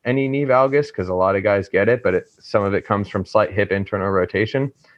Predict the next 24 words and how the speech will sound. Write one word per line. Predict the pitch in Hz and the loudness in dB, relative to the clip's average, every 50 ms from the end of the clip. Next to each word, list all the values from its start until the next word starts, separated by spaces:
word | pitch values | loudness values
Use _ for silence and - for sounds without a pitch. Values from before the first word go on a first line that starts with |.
| _ _ | _ _
like, | - 113 107 | 0 0 0
upon | 117 113 - 120 110 113 | 0 0 0 0 0 0
propulsion | 110 131 117 - 127 123 123 113 123 135 | -2 -4 -2 0 2 2 2 0 -2 -2
and | 127 131 | -2 -2
things | 131 135 135 139 135 143 | -2 -2 -2 -2 0 0
like | 143 143 143 | 0 0 0
that. | - 151 151 160 - - _ _ _ _ - _ _ _ _ _ _ | 0 2 2 2 0 -4 _ _ _ _ -20 _ _ _ _ _ _
But | 170 165 165 | -2 0 2
just | 170 185 180 - - | 0 -2 -2 -2 -2
training | - 135 123 127 135 139 139 | 0 2 2 2 2 2 2
them | 143 143 135 | 2 2 2
to | 123 110 - - | 2 0 0 0
own | 107 104 101 107 117 123 131 135 127 - _ _ | -2 0 2 2 2 0 0 -2 -4 -8 _ _
these, | - 120 117 113 104 95 - - - _ _ _ _ | -2 0 2 2 0 -2 -6 -12 -20 _ _ _ _
these | - 113 107 - | -2 -2 -2 -2
positions | - - 107 95 104 104 - - 127 127 135 143 - - | -2 -2 0 0 0 0 0 -2 -2 -2 -2 -2 -4 -4
and | 101 98 98 | -4 -4 -2
movements | 98 101 110 107 123 123 127 139 143 - - - - - _ _ - - - _ _ _ - | 0 0 0 0 0 0 -2 -2 -4 -6 -10 -16 -20 -20 _ _ -20 -20 -20 _ _ _ -2
and | 113 110 107 104 98 98 | 0 2 2 0 0 0
just | 110 110 - - - _ | -2 -2 -2 -4 -6 _
get | - 120 117 117 - | 0 0 0 0 -2
to | - 95 | -6 -6
know | 92 92 92 95 101 | -4 -2 0 0 0
them | 110 117 120 123 127 131 127 | 2 2 0 0 -2 -6 -8